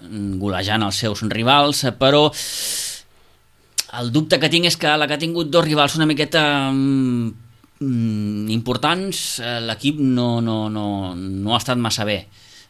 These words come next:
Mm, no sé si coincidència o què, però en qualsevol cas, l'altre dia la derrota a Sant Mauro i, i una miqueta el que dèiem al principi, no? L'empat a dos de l'altre dia aquí amb, amb la Noia.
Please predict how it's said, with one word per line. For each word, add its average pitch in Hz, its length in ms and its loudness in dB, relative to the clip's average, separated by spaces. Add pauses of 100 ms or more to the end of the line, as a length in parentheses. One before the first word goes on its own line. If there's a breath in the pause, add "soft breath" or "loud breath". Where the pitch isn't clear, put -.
Mm, 90 800 -10
no 98 80 -6
sé - 120 -10
si - 140 -8
coincidència 113 600 0
o 113 40 -6
què, 139 160 0
però 113 140 -4
en 107 60 -6
qualsevol 104 360 -4
cas, 208 200 0
l'altre 101 260 -2
dia 110 160 0
la 107 100 2
derrota 98 240 -2
a 95 40 -4
Sant 110 140 -2
Mauro 165 380 0 (1300 loud breath)
i, 117 460 0
i 107 60 -4
una 107 120 -4
miqueta 107 240 -4
el - 60 -4
que 107 100 -2
dèiem 104 140 0
al 104 100 -2
principi, 101 440 -4
no? 120 180 -4 (320)
L'empat 95 320 -6
a 104 80 -4
dos 107 120 -2
de 107 60 -4
l'altre 104 240 0
dia 104 200 0
aquí 107 200 -4
amb, 98 200 -2
amb 98 220 -6
la 95 100 -2
Noia. 90 340 -6